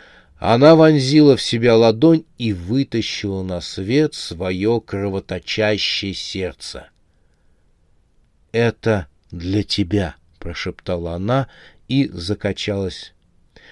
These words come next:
Артём бросился к ней, подхватил и не дал девушке упасть на каменную брусчатку. «Я всегда буду с тобой», произнёс он, накрывая своей рукой её вырванное сердце.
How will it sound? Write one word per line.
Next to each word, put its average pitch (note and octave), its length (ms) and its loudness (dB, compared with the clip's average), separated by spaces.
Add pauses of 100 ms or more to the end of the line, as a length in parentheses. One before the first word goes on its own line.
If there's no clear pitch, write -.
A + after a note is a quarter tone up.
Артём C3 420 2
бросился C3+ 540 2
к - 80 -12
ней, B2+ 280 0
подхватил A2 840 0 (200)
и A#2+ 140 -4
не B2 160 -2
дал B2+ 300 2
девушке A2+ 580 -2
упасть A2+ 500 -2
на G#2 140 -4
каменную G2 600 -4
брусчатку. F2+ 840 -6 (460)
«Я A2 360 6
всегда C3 460 2
буду F#2+ 260 -4
с - 100 -10
тобой», F2+ 400 -6
произнёс F#2+ 680 -6
он, A#2+ 220 -2 (300)
накрывая A2 720 2
своей G2+ 340 -2
рукой A#2 560 0 (340)
её F#2+ 520 -4 (100)
вырванное F#2+ 760 -4
сердце. - 720 -12